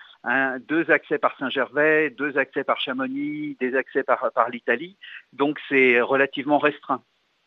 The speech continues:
Donc, euh, euh, nous, nous avons mis comme limite la capacité des refuges à accueillir, ce qui correspond en fait à environ, euh, vingt à trente mille ascensionnistes par, euh, par été, ce qui correspond donc à la demande.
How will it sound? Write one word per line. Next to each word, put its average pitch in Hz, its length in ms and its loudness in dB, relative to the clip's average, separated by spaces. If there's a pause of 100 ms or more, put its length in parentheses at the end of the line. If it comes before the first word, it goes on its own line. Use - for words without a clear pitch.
(460)
Donc, 139 320 0
euh, 123 180 8 (360)
euh, 120 220 6
nous, 190 280 0
nous 185 200 0
avons 151 220 4
mis 160 240 -6
comme 135 320 -2
limite 147 420 -4 (280)
la 123 160 0
capacité 180 600 -2
des 151 120 -6
refuges 139 360 -6
à 147 60 0
accueillir, 107 560 -6 (300)
ce - 60 -12
qui 147 180 -6
correspond 165 560 4
en - 80 4
fait 160 280 2 (100)
à 120 180 0
environ, 147 720 -2
euh, 117 160 2 (100)
vingt 160 200 2
à 147 60 -2
trente 151 260 -4 (100)
mille 143 340 -4 (120)
ascensionnistes 143 680 -4
par, 120 220 4
euh, 110 100 0
par 123 220 0
été, 147 360 -2 (360)
ce - 60 -20
qui 117 120 -2
correspond 127 440 2
donc 123 200 0
à 120 80 8
la 117 120 8
demande. 123 500 -2